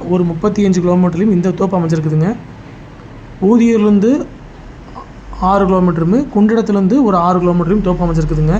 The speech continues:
மரம் எல்லாமே நாட்டு மரங்க. உங்களுக்கு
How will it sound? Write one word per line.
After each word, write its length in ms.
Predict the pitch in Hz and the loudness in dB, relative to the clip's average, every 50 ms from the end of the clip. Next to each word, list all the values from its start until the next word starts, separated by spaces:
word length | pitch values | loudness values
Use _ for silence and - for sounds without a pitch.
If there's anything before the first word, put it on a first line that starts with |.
| - - - - - - - - - - - - - - - - - - | -2 -2 -4 -4 -4 -4 -6 -6 -6 -6 -8 -8 -8 -8 -8 -6 -2 0
மரம் 320 | 180 175 202 233 226 208 | 0 2 2 2 2 2
எல்லாமே 220 | 196 196 196 202 220 | 2 2 2 2 2
நாட்டு 320 | 208 175 170 180 170 185 | 2 2 2 0 2 2
மரங்க. 340 | 180 170 160 160 156 160 170 196 - - - - - - - - - - - - - - - - - - - - - - - - - - - - - | 2 2 2 2 2 0 0 -2 -4 -6 -6 -6 -6 -6 -6 -6 -8 -8 -8 -10 -10 -12 -12 -14 -14 -16 -16 -16 -16 -16 -16 -16 -16 -16 -16 -10 -6
உங்களுக்கு 380 | 180 165 170 165 160 - 160 | -4 -2 -2 -2 -2 -2 -2